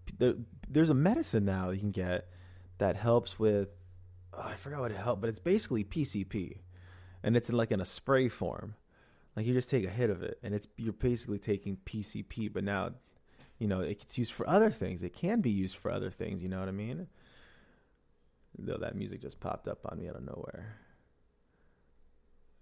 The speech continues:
I like this music, though. Right now, it's Mario Kart, Moo Moo Medals. Oh, it's good times right now. Uh, but let's see. But talking about the, um, the proles, right? The working class, like, they were talking about that.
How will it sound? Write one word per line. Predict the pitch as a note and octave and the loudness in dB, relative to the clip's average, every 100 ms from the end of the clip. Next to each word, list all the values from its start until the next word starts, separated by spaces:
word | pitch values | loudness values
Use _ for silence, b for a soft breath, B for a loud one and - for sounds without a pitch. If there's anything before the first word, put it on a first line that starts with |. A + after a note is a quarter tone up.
| _ _ _ _ _ | _ _ _ _ _
I | G#2+ | 0
like | G2+ G2 | 0 0
this | F2 | -4
music, | F#2 F#2 - | -4 -4 -6
though. | F#2+ | -6
Right | G2 | -2
now, | F#2 | -2
it's | F2+ - | -2 0
Mario | F#2 F#2 | 0 0
Kart, | - F#2+ - | 0 0 0
Moo | F#2+ | 0
Moo | G2 F#2+ | 0 0
Medals. | F#2 F2+ F2+ F2+ - - | 0 -2 -4 -6 -10 -10
Oh, | F#2 | -10
it's | G2+ | -10
good | - - | -12 -8
times | F#2 F#2 G#2 | -8 -8 -8
right | - | -8
now. | F2 G#2 - B B B B B B B - | -8 -8 -12 B B B B B B B 2
Uh, | A2 A2+ | 6 8
but | A2 | 8
let's | A#2+ B2+ - | 4 4 2
see. | B2 | 2
But | G2+ G2+ F#2+ G2 | 4 2 0 -6
talking | - C3 | -2 2
about | C3 A#2 | 2 2
the, | A#2+ G#2+ | 2 4
um, | G2+ F#2+ F#2 F#2 - - - _ - _ - - - | 6 4 0 -4 -8 -20 -20 _ -20 _ -20 -20 -12
the | A2 | -6
proles, | G#2+ - - C3+ C#3+ | -6 -4 0 4 6
right? | G#2+ G2+ | 6 2
The | G#2+ | 0
working | G2 A#2+ B2 A2 | 2 2 2 2
class, | G#2 F2 E2 - | 2 -2 -4 -6
like, | - E2+ - - B B B B _ | -8 -8 -10 -16 B B B B _
they | - G#2 | -2 0
were | |
talking | G#2 - A2+ C3+ C3+ | 0 2 2 2 2
about | G2 F#2 E2+ | 2 0 -2
that. | - - - | -4 -6 -8